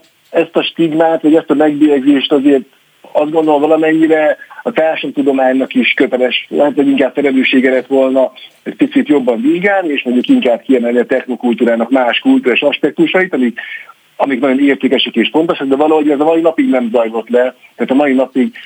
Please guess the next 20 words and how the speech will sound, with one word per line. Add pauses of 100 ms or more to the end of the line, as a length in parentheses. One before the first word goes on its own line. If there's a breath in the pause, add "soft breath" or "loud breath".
(160 loud breath)
akár
ezzel
a
felütéssel
is (300)
érzékeltetve (380 loud breath)
megvan
ez
a,
ez
a
fajta
stigmatizáltság
ennek
a
szintérnek,
és
ennek
van
a,